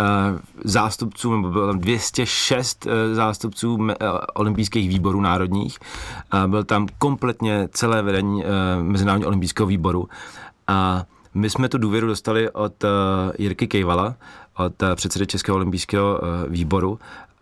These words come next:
A, a to je taky zavazující, jo, protože přece jenom, ehm, v-,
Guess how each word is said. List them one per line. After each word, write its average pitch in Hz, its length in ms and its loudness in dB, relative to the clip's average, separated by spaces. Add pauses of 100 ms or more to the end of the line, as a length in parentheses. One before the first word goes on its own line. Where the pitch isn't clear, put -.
A, 90 520 2 (200)
a - 100 -10
to 95 100 -2
je 104 60 4
taky 135 340 0
zavazující, 101 680 0
jo, 85 200 -6
protože 107 420 0
přece 110 260 -2
jenom, 113 280 2
ehm, 104 580 2
v-, 98 380 -2